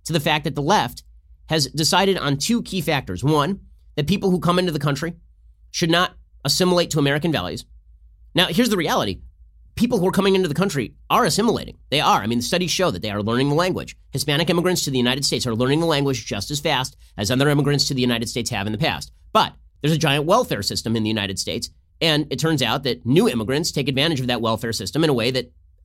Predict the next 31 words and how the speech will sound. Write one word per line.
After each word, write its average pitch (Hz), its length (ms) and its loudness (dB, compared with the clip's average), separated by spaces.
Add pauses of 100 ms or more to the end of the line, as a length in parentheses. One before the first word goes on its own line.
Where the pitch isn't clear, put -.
(180)
old 160 240 4
immigrants 151 340 2
didn't 196 200 2
because 127 300 -2
the 127 40 -2
welfare 143 280 2
system 147 280 -2
didn't 165 160 -2
exist 160 320 0
in 107 60 -2
nineteen 101 280 -4
hundred. 87 280 -8 (480)
It 120 100 -2
does - 200 4
exist 127 280 -2
now. 92 280 -6 (420)
So - 140 -2
that 170 120 4
means 135 360 0 (180)
that 117 80 -6
the 156 140 -2
interests 180 460 2 (120)
have 165 100 -2
changed 254 320 2
a 143 60 -2
little 95 220 -2
bit. - 180 -12 (880)
It 156 100 0
is 156 120 2
also 226 320 2
true, 98 300 -4